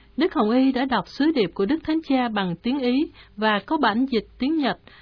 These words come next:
rồi văn bản được Đức Hồng Y Filoni trao cho Đức cha Takami, Tổng giám mục Nagasaki và cũng là Chủ tịch Hội đồng Giám mục Nhật Bản. Trong cuộc phỏng vấn dành cho hãng tin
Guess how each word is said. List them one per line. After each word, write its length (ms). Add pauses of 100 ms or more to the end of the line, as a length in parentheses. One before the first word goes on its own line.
(140)
rồi 320
văn 240
bản 340
được 240
Đức 180
Hồng 200
Y 160
Filoni 680 (260)
trao 300
cho 180
Đức 140 (120)
cha 160 (120)
Takami, 640 (300)
Tổng 240
giám 180
mục 220
Nagasaki 880 (280)
và 320
cũng 160
là 300
Chủ 220
tịch 220
Hội 200
đồng 280
Giám 200
mục 200
Nhật 280
Bản. 280 (840)
Trong 220
cuộc 200
phỏng 180
vấn 300
dành 280
cho 140
hãng 240
tin 300